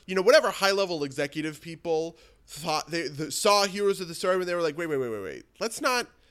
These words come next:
let's not make a new I P out of this, right? Let's use our old I P." Because what, something that it allows you to do is you can piggyback on the fan base, right?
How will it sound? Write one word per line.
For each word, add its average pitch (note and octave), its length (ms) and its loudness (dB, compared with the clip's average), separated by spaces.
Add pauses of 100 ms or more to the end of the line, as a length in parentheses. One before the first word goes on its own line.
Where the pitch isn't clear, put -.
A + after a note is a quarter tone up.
(160)
let's G#3+ 160 -8
not A#3 180 0
make E3+ 180 -2
a C#3+ 60 -4
new C3 260 -6
I A2 160 -4
P G2+ 560 -16
out D#2+ 140 -10
of B1+ 80 -16
this, D2 300 -16
right? A#2+ 180 -10 (380)
Let's F#3+ 260 -6
use B3 220 -6
our D#3+ 180 2
old F3 240 0
I G2+ 160 -8
P." F2 320 -18 (240)
Because A#3 300 -2
what, E4 260 0
something E4+ 280 0
that C#4+ 100 -4
it G#3 80 -6
allows E3+ 500 0
you G#3 80 -6
to F3+ 100 -6
do D#3 420 -6
is G3 180 -4
you B3+ 100 -2
can A#3+ 260 -4
piggyback E3 840 0 (360)
on A3+ 460 2 (180)
the E3 200 0
fan C4 480 -2
base, F#2+ 460 -8
right? D#3+ 220 -2